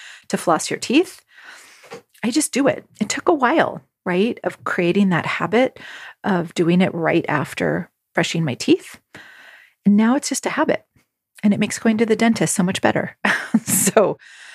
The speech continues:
I'm proud of myself for doing that. It wasn't that hard. The key though, again, it's actually using both of those rules, right? Flossing your teeth takes less than two minutes. So when I think about it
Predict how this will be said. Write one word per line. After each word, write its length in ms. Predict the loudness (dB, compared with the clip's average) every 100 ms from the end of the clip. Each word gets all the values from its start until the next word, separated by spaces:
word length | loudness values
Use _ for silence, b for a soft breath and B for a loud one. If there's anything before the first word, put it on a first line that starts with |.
| B B
I'm 160 | -2 0
proud 240 | 0 2
of 80 | 2
myself 340 | 0 -2 -4 -6
for 120 | -10
doing 340 | -6 -2 2
that. 300 | 2 0 -4 -6
It 100 | -4
wasn't 380 | 0 2 0 -2
that 140 | -4
hard. 500 | -6 -4 2 2 0 -6 B B B B -4
The 80 | -4
key 380 | -6 -2 0
though, 380 | 2 2 2 0 -2
again, 400 | -2 2 2 2
it's 180 | 0 -2
actually 300 | -2 -2 0
using 300 | 0 -2 0
both 260 | 0 0
of 120 | -4
those 240 | -4 -6 -8
rules, 500 | -8 -6 -6 -8 -10 _
right? 240 | -2 -2
Flossing 440 | 0 0 0 0 0
your 80 | 0
teeth 300 | 0 -2 -2
takes 280 | -8 -4
less 200 | -2 -2
than 160 | -4 -8
two 180 | -4 -2
minutes. 460 | 0 0 0 -4 -4 B B B B -4
So 160 | 0
when 140 | 2 2
I 80 |
think 240 | 0 0 2
about 260 | 2 2
it 160 | 2